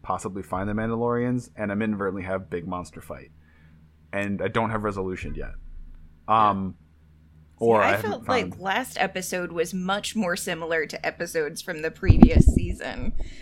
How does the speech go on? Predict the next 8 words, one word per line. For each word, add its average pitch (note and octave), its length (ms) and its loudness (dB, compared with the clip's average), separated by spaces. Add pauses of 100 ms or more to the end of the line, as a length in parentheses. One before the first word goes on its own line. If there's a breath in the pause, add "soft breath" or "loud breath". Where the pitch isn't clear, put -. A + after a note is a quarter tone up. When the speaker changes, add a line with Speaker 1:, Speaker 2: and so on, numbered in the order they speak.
Speaker 3:
with G#3 240 8
the, G#3 140 6
Speaker 1:
Oh, F3 260 12
there E3 100 4
Speaker 3:
like, D3+ 100 2
Speaker 1:
was. F#2 600 2 (140)
Yeah. C#3 400 0
Speaker 3:
yeah. G3+ 60 -10